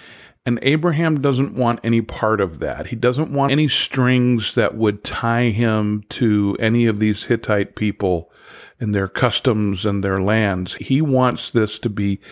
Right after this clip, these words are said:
free and clear. He wants to pay for it so that it, it is his. Everyone knows that it's his. It has been properly deeded to him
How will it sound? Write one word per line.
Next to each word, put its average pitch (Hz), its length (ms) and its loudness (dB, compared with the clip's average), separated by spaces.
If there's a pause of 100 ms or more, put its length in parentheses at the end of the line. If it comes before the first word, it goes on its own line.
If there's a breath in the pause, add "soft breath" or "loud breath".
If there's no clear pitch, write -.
(320 loud breath)
free 147 480 0
and 147 160 -2
clear. 110 440 2
He 120 100 0
wants 117 300 -2
to 104 100 -6
pay - 340 -2
for 110 400 0
it - 220 -2 (340 soft breath)
so 123 240 0
that 101 240 0
it, 95 240 -2 (100)
it 110 120 2
is 98 260 -2
his. 160 680 0 (360 loud breath)
Everyone 107 440 0
knows 139 380 2
that 135 120 2
it's 123 220 -2
his. 120 320 2
It 117 180 -2
has 104 240 -4
been 98 240 -6
properly 98 640 -2
deeded 143 640 -2
to 131 160 -2
him 110 500 -4